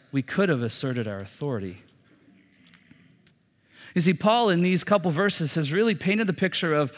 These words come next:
the why. He's talking about his motives. Why did he do what he did? And we begin to see here that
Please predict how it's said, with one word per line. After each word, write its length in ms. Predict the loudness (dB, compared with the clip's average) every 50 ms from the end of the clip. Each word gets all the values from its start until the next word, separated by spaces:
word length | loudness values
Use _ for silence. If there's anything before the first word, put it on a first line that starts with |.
| -16 -10 -4
the 100 | -2 -2
why. 440 | -2 0 0 0 2 2 0 0 -4 -8 -14 -20 -20 -20 _ _ _ _ _ _ _ _ _ _ _
He's 160 | -2 -2 0
talking 380 | 2 2 2 2 0 -2 -2 -2
about 220 | 0 0 2 2
his 140 | 0 0 2
motives. 580 | 2 2 2 2 0 -2 -4 -6 -8 -8 -10 -14 _ _ -20 -20 -20 -20 -20 _
Why 320 | -12 -4 -2 0 2 2 2
did 160 | 0 0 0
he 120 | 0 -2
do 400 | -2 0 0 2 2 2 0 -2 -6 -12 -18 -10
what 320 | -2 0 0 2 0 -2 -8
he 480 | -16 -12 -6 -4 -2 -2 -2 -4 -6 -10 -6
did? 400 | -4 -2 -2 -2 -2 -4 -6 -10 -16 _ _ _ _ _ _ _ -20 -20 -14 -4
And 140 | 0 2 4
we 80 | 4 4
begin 320 | 4 4 4 4 4 4
to 80 | 4 4
see 220 | 2 2 2 2
here 200 | 4 4 4 4
that 240 | 4 2 2 0